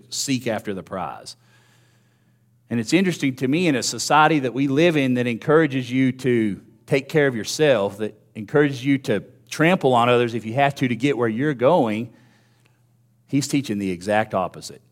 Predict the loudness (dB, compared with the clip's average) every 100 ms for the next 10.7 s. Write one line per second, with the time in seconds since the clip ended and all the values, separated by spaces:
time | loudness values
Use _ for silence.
0 | _ _ _ -4 -2 0 0 0 0 2
1 | 2 0 -8 -6 -6 -6 -6 -6 -4 -6
2 | -2 0 2 2 2 0 -6 -8 _ _
3 | _ _ _ _ -8 -6 -2 -2 -2 -2
4 | -2 -2 -4 -6 -8 -8 -10 -12 -14 -14
5 | -8 -8 0 4 4 2 0 0 2 2
6 | 2 2 2 2 0 -2 -2 -2 -4 -2
7 | -2 -2 -4 0 0 0 -6 -4 0 2
8 | 4 2 -2 -2 -2 -2 -8 -8 -6 -6
9 | -2 -2 -2 -4 -2 -2 -2 -6 -8 -8
10 | -10 -14 -14 -14 -14 -16